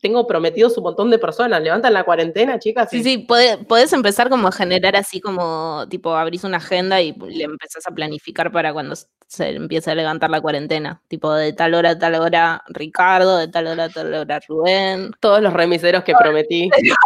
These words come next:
Speaker 1: <laughs> Todos los prometidos. <laughs> Todos los remiseros con los que quiero garchar en fila.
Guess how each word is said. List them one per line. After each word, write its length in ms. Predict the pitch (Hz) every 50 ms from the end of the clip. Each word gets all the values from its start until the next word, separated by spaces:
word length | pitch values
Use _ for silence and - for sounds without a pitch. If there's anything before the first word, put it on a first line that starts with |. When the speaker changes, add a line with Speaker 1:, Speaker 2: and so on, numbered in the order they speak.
| 359 403
Speaker 1:
<laughs> 460 | - 262 277 247 - - - - -
Todos 200 | - 269 277 294 311
los 120 | 254 233
prometidos. 600 | 214 233 - - 494 494 453 269 240 - - 392 269
<laughs> 1120 | - 403 370 349 349 381 370 - - - - - - - - - - 277 254 - _ -
Todos 180 | 285 294 349
los 140 | 311 - -
remiseros 440 | - 247 233 226 220 226 247 285 294
con 120 | 269 226 202
los 80 | 202
que 160 | - 208 185 185
quiero 220 | 208 220 233 226
garchar 600 | 208 185 185 196 190 - 208 190 202 226 233 - _ _ _ _ _ _ _ _ _ -
en 200 | - 208 208 202
fila. 400 | 208 214 196 185 175 156 160